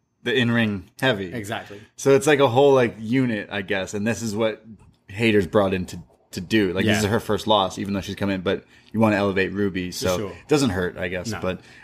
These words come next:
Speaker 1: uh, it had some cool stuff. It was interesting to see Ruby. She does not miss a beat. Like, she's, she's great. I, I, I can't wait to see her fight Britt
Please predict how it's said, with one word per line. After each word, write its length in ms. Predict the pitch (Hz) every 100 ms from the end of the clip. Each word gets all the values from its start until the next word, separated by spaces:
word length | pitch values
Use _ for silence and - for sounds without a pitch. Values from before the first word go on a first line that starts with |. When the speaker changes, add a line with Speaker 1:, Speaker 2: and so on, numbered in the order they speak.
| -
Speaker 1:
uh, 220 | 135 147 156
it 40 |
had 160 | 180 190
some 120 | 180
cool 160 | 170
stuff. 260 | 143 160 147
It 60 | 143
was 140 | 139
interesting 340 | 139 131 131
to 60 | 131
see 220 | 120 127
Ruby. 300 | 107 110 113
She 200 | - 123
does 180 | 113 101
not 220 | 107 101
miss 160 | 107 104
a 60 |
beat. 340 | 90 98 92 -
Like, 180 | 92 -
she's, 260 | 110 98
she's 220 | 101 110
great. 240 | 87 101 92
I, 120 | 101
I, 280 | 98 107 107
I 40 |
can't 240 | 110 127 120
wait 140 | 120
to 80 | 139
see 140 | 110
her 140 | 92 92
fight 380 | - 90 - -
Britt 240 | 87